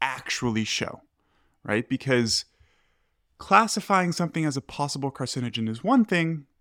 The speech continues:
but what does the research on aspartame consumption actually show? That's what I wanna go ahead and dive into next. Okay, so I wanna separate this section into two parts.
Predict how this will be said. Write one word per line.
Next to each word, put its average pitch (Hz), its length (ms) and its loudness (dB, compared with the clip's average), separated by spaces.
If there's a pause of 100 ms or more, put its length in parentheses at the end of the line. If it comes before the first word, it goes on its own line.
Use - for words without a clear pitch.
(160)
but - 140 -8
what 135 220 0
does 302 220 2
the 214 100 2
research 127 640 0 (100)
on 113 220 -6 (100)
aspartame 123 640 -6
consumption 113 680 -6 (300)
actually 107 720 -2
show? - 400 -4 (440)
That's 117 260 -2
what 147 80 2
I 147 40 4
wanna 139 220 4
go 123 140 4
ahead 117 140 0
and 113 100 0
dive 104 180 -4
into 98 240 -4
next. - 400 -12 (240)
Okay, 160 240 6 (500)
so - 300 4 (840)
I 131 100 8
wanna 151 280 8
separate 143 400 2
this 131 140 -2
section 117 520 0
into - 180 -6
two 127 160 0
parts. - 400 -6